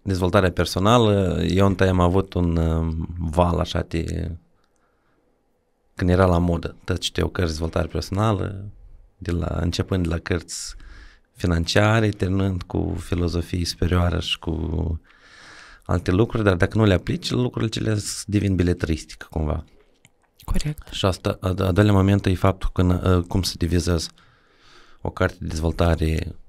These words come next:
Speaker 2: Bună.
Speaker 1: bună, calitativă și una care e făcută doar pentru a fi comercializată și de a, de a face bani.
Speaker 2: Mhm. Este, pentru că majoritatea cărților care sunt acum pe polițe, să zicem, ele nu sunt cărți serioase.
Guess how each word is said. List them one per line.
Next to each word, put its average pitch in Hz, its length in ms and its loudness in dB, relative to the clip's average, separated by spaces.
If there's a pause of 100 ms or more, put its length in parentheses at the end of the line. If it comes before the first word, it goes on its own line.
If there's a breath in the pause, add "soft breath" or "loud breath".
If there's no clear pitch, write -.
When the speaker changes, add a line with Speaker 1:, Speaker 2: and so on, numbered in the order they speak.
(140)
Speaker 2:
Bună. 131 460 4
Speaker 1:
bună, 87 380 4
calitativă 87 680 0
și - 260 -4
una 113 320 0
care 101 220 -2
e 95 40 0
făcută 98 460 -4
doar 90 280 0
pentru 85 360 -4
a 85 40 -2
fi 90 140 -4
comercializată 82 720 -2
și - 120 -6
de 78 100 -6
a, 76 80 -6 (760)
de - 80 -8
a - 40 -4
face - 300 -10
bani. - 180 -10 (260)
Speaker 2:
Mhm. 180 500 4 (1080)
Este, 185 340 0
pentru - 320 0
că 165 480 0
majoritatea 165 720 2
cărților 151 540 -2
care 139 180 0
sunt - 200 -4
acum 139 200 0 (760)
pe 143 100 6
polițe, - 500 0
să - 160 -6
zicem, 202 380 0
ele 185 240 4
nu 185 240 6
sunt 151 380 0
cărți - 460 -4
serioase. 131 640 0